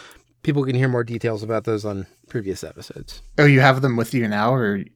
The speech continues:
Speaker 2: you just
Speaker 1: Yes.
Speaker 2: ha-, oh, wow. Okay. So you have, like,
Speaker 1: Yeah.
Speaker 2: four vessels there. No,
Speaker 1: Um,
Speaker 2: five.
Speaker 1: yeah, five.
Speaker 2: Whoa,
Speaker 1: Well,
Speaker 2: okay.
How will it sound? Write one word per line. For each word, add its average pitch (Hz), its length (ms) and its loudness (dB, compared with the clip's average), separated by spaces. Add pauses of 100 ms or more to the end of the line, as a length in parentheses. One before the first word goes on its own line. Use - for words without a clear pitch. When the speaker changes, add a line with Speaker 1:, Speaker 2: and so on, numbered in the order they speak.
(160)
Speaker 2:
you 123 120 0
just - 520 0
Speaker 1:
Yes. - 60 -12
Speaker 2:
ha-, 131 220 4
oh, 131 280 2
wow. 110 360 -2
Okay. 113 420 -4
So - 160 2
you 147 80 6
have, 143 140 6
like, 127 120 2
Speaker 1:
Yeah. 104 100 -6
Speaker 2:
four 139 200 2
vessels 113 460 0
there. 82 260 -6 (920)
No, 135 160 4
Speaker 1:
Um, 156 460 6
Speaker 2:
five. - 140 -8 (480)
Speaker 1:
yeah, 135 220 4 (400)
five. 107 360 -8
Speaker 2:
Whoa, - 100 -2 (120)
Speaker 1:
Well, 208 500 10 (100)
Speaker 2:
okay. 127 360 4